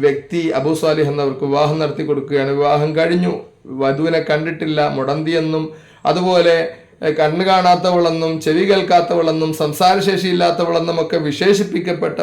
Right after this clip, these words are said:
വധുവിനെ ഇനി വിവാഹശേഷം എന്തായാലും കണ്ടാൽ മതി, ഏതായാലും തൻ്റെ ശരീരം ശുദ്ധ, ശുദ്ധിയായല്ലോ എന്ന ആ അങ്ങേയറ്റം സൂക്ഷ്മത പാലിച്ച വ്യക്തി വിവാഹം കഴിഞ്ഞു, നിക്കാഹ്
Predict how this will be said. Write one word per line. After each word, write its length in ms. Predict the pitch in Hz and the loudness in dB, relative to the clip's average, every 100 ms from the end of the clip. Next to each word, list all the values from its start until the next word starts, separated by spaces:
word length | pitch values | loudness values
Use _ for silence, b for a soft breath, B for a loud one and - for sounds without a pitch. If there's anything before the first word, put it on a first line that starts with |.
| 156 | -2
വധുവിനെ 500 | 147 - 165 160 151 151 B B B - | -2 -2 -4 -2 -2 -4 B B B -8
ഇനി 160 | 135 151 | -4 -2
വിവാഹശേഷം 580 | 151 160 160 165 156 165 160 | 2 4 4 0 -2 -2 -2
എന്തായാലും 440 | 156 170 170 175 175 | 0 2 2 0 -2
കണ്ടാൽ 300 | 170 170 180 180 | 0 0 2 0
മതി, 160 | 170 165 | 2 2
ഏതായാലും 400 | 156 160 165 160 160 151 | 4 4 4 2 -2 -4
തൻ്റെ 240 | 147 156 156 | -4 -4 -2
ശരീരം 360 | 156 165 190 180 | -2 0 -2 -2
ശുദ്ധ, 200 | 175 156 160 156 143 131 | -4 -2 -2 -2 -6 -10
ശുദ്ധിയായല്ലോ 720 | 151 165 180 156 156 151 151 151 131 | -8 0 2 2 2 2 2 2 -2
എന്ന 180 | 143 147 143 B B B _ | -4 -4 -4 B B B _
ആ 100 | 143 147 - | 0 0 0
അങ്ങേയറ്റം 520 | 147 160 175 175 170 156 | -2 0 0 0 -2 -2
സൂക്ഷ്മത 400 | 156 151 170 170 156 | -4 -4 -2 0 2
പാലിച്ച 300 | 151 139 - | 2 0 0
വ്യക്തി 400 | 151 135 135 156 147 - b b 143 | 0 0 -4 -4 -4 -6 b b -2
വിവാഹം 380 | 147 151 147 147 | 2 2 2 2
കഴിഞ്ഞു, 320 | 151 151 156 160 151 | 2 2 0 -2 -4
നിക്കാഹ് 360 | - 170 160 | 0 2 4